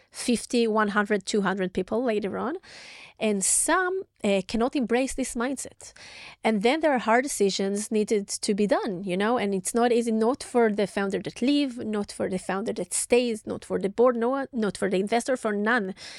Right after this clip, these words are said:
who is involved. What do we actually do? On the one hand, we are very grateful to what happened and what we did together.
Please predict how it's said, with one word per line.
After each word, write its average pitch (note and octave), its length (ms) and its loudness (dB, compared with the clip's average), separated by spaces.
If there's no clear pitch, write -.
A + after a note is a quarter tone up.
who G#3+ 100 4
is G#3+ 80 4
involved. B3 340 0
What G#3+ 380 2
do B3 100 0
we A3+ 140 0
actually A#3 340 2
do? A#3 400 0
On G#3 100 -2
the G3+ 100 2
one A3 140 2
hand, G#3+ 240 0
we G#3 200 2
are G3 180 2
very A3 320 4
grateful G#3+ 640 -2
to F3 280 0
what D#3+ 160 0
happened G#3+ 480 2
and G3+ 300 -4
what A3 320 -2
we A3+ 80 2
did G3 200 -2
together. F3+ 520 -4